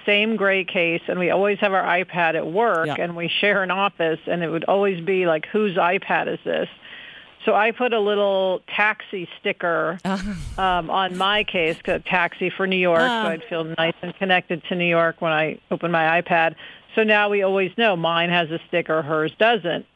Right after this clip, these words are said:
Speaker 1: Now we've never confused our iPads again.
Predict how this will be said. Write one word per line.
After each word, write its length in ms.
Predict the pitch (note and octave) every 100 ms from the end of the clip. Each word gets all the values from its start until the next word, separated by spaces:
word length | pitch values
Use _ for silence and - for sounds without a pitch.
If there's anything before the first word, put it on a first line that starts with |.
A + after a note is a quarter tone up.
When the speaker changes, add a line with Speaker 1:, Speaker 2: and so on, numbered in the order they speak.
| _
Speaker 1:
Now 500 | F3+ D3+ F3 E3+ D#3+
we've 200 | E3+ D#3+
never 340 | E3+ E3 D3+ D#3+
confused 560 | E3+ - G3+ F#3+ D#3
our 100 | E3+
iPads 560 | E3 E3 E3 D#3+ D3+ D#3
again. 440 | D3+ F3 - -